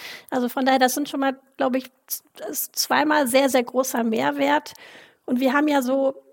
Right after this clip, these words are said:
insgesamt das gesellschaftliche Problem, dass wir uns sehr, sehr gerne beschäftigen, ne, weil's, äh, ja, uns eben von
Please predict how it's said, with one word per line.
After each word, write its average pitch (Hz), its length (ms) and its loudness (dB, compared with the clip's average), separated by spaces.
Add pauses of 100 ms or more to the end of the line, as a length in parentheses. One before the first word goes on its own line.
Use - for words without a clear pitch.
(220)
insgesamt 247 720 0
das 233 200 2
gesellschaftliche 254 920 0
Problem, 247 680 0 (140)
dass - 460 -4
wir 247 260 -2
uns 254 220 -4
sehr, 330 220 6
sehr 302 120 2
gerne 285 300 2
beschäftigen, 254 880 -4 (100)
ne, 302 160 -4
weil's, 247 460 -4 (500)
äh, 240 240 2
ja, 262 120 2
uns 254 180 0
eben 254 240 -2
von 247 540 -2